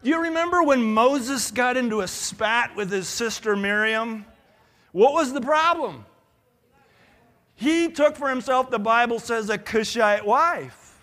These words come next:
What? M-, Miriam got so cranked about that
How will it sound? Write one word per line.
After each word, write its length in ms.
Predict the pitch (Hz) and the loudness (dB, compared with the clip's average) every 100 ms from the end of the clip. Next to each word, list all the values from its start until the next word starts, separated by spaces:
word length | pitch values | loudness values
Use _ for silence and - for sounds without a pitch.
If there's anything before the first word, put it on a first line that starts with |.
| _ _ _ _ _ _ | _ _ _ _ _ _
What? 580 | - 147 180 220 427 415 - _ _ _ _ | -8 -2 0 2 0 -4 -20 _ _ _ _
M-, 240 | 139 185 202 _ | -10 -8 -10 _
Miriam 640 | 190 233 320 381 381 285 233 | -2 0 2 2 2 0 0
got 300 | 240 240 233 | 2 0 -2
so 280 | - 294 359 | 2 4 4
cranked 480 | - 359 392 370 | 0 0 0 -2
about 380 | 370 330 247 180 | -2 2 2 0
that 460 | 180 165 180 170 | -2 0 0 -2